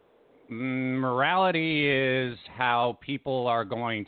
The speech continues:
to react to whatever it is you're imposing on them, right?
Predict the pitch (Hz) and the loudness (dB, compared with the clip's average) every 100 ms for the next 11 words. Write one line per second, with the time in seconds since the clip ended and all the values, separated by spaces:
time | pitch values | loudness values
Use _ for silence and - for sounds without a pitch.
0 | - 123 110 98 104 110 104 107 110 110 | -8 -6 -6 -8 -10 -8 -6 -2 0 0
1 | 104 - - - 110 101 92 92 104 104 | -2 -4 -14 -12 -8 -6 -6 -4 -2 0
2 | 92 101 98 92 85 95 90 76 - - | -2 -4 -4 -6 -6 -6 -8 -10 -10 0
3 | 175 120 98 80 76 71 71 69 67 - | 2 2 0 -2 -4 -4 -8 -10 -12 -18
4 | _ _ - 98 175 | _ _ 0 2 2